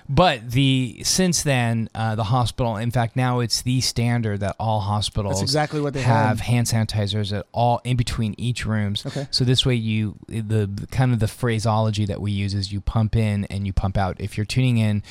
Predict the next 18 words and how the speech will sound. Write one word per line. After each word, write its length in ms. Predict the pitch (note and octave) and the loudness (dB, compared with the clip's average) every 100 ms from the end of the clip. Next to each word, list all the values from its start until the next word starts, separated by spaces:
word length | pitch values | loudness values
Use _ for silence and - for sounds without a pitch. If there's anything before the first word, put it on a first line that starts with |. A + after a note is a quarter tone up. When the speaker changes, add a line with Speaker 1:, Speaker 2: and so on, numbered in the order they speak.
| - - | -16 -6
Speaker 1:
you 160 | A2+ G#2+ | 0 2
are 60 | |
listening 280 | G#2 - G#2 | 2 0 -2
to 100 | - | 0
one 100 | G#2+ | -2
oh 40 | |
two 140 | G#2+ G#2+ | -2 -2
point 220 | - G#2+ | -2 0
three 120 | A2 | 0
W 340 | G#2 G2 F#2+ F#2+ | 0 0 -2 -2
H 220 | F#2+ - | -4 -2
I 160 | F#2 F#2 | -2 -2
V 300 | G2 F#2 - | -4 -6 -6
L 140 | F#2+ | -6
P. 260 | - A#2+ A#2 | -4 -2 -2
This 320 | G2+ F#2+ - | -2 -2 -4
is 440 | - G2+ G2 F#2 F#2+ | -4 -2 -2 -2 -4
the 420 | F#2 G2 F#2+ | -2 -2 -4